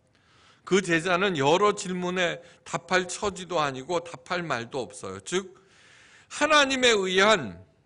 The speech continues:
임명 외에는 다른 토를 달아 본의를 혼란스럽게 하지 말고 얼른 자리를 뜨라는 거예요. 그래서 기름 붓자마자 도망쳐 나오라 그랬어요.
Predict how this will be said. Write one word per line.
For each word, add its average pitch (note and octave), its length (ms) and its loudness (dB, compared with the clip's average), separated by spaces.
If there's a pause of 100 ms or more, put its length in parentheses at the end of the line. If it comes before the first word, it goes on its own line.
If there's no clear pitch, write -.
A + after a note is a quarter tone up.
(360)
임명 A3 720 0
외에는 C#3+ 600 0
다른 F3+ 420 -4
토를 F3+ 420 -6
달아 D3 420 -2
본의를 C#3+ 720 -4 (580)
혼란스럽게 B3 960 -2
하지 E3 240 -6
말고 C3+ 480 -2
얼른 F3+ 460 -2
자리를 D3 560 -8
뜨라는 D#3+ 480 -2
거예요. F#2 300 -12
그래서 C3+ 420 -10 (280)
기름 D3 280 -6
붓자마자 B2+ 540 -8
도망쳐 A2+ 460 -12
나오라 F#2+ 480 -10
그랬어요. F2 460 -18